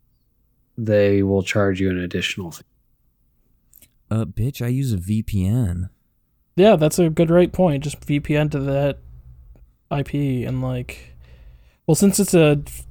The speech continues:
Speaker 3: private I P, you probably can't do that. That's
Speaker 1: I think
Speaker 3: probably
Speaker 1: she'll get
Speaker 3: illegal.
Speaker 1: charged with it e-, either way because, like, I run a V P N but Carly's older brother is on there too. He, they don't.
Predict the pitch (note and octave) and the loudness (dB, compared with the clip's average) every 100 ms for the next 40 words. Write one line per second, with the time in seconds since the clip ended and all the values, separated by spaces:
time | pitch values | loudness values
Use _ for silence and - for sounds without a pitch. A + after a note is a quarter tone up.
0 | - D#3 D3 C3+ B2+ B2 C#3 B2+ C3 B2 | -4 2 2 2 -2 -2 -4 -4 -4 -6
1 | B2 - C3+ A#2+ A#2 A#2+ A#2+ A#2 A#2+ C3 | -8 -10 -10 -10 -10 -8 -6 -8 -6 0
2 | C3 D#3 B2+ C#3 A#2+ A#2 B2 A#2+ A2 A2+ | 2 4 2 0 2 0 2 4 4 4
3 | A2+ A2 G#2 G#2+ G#2 - B2+ A#2 A2+ G#2 | 2 2 2 0 -2 -2 0 2 2 2
4 | G#2 A2 G#2+ G2 G#2+ G2+ G2+ F#2+ G#2+ G#2 | 4 4 2 0 -2 0 -2 -2 -2 0
5 | G#2+ A#2 A#2+ B2 A#2 B2 A#2 C3 C3 C3+ | 2 2 2 0 0 0 0 0 2 2
6 | C3+ C#3 _ _ A2+ A2+ G#2+ G2 G2 - | 0 -4 _ _ -4 0 2 0 -4 -12
7 | _ _ _ _ _ - B2 A#2 G#2 F#2+ | _ _ _ _ _ -2 2 4 2 -2
8 | - _ _ _ _ - A#2+ A2 G2 G2+ | -8 _ _ _ _ -4 0 0 -2 -2
9 | G2+ F#2 F2+ F2+ F2+ F#2+ F2 F2 - G#2 | -2 -2 -6 -8 -8 -10 -12 -12 -10 -10
10 | F2 E2+ D#2 _ _ F#2+ G2 F2+ D#2+ _ | -10 -12 -16 _ _ -12 -8 -8 -10 _
11 | _ _ _ _ G#2+ F#2+ D#2+ C#2 | _ _ _ _ -4 -4 -6 -14